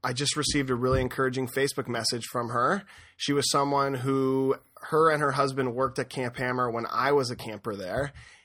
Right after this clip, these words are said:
and it was just crazy to get the message from her. I, I've known her over the years, and I was very encouraged by her, as well as many of your text messages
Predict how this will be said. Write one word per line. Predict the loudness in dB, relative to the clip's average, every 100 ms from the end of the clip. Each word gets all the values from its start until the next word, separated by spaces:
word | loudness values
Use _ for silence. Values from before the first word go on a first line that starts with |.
| _
and | -8 -6 -4
it |
was | -4
just | -4 -8
crazy | 0 2 2 0 -2 -4
to | -4
get | 0 0
the | 2
message | 2 2 -2
from | -2 0
her. | 4 4
I, | 4 4
I've | 2 0
known | 0 0
her | -2
over | -2
the | -4
years, | -2 0 0 -2
and | -6 -4
I | -2
was | -2
very | -2 0 2 2
encouraged | -2 -6 -6 -6 -2
by | -2
her, | 0 2 2 0 -4 -20 -20 -12
as | -8
well | -2 0 0
as | -2
many | -2 -2 -2 -4
of | -6
your | -4 -4 -4
text | -2 -2 0
messages | -2 -2 -4 -4 -4 -2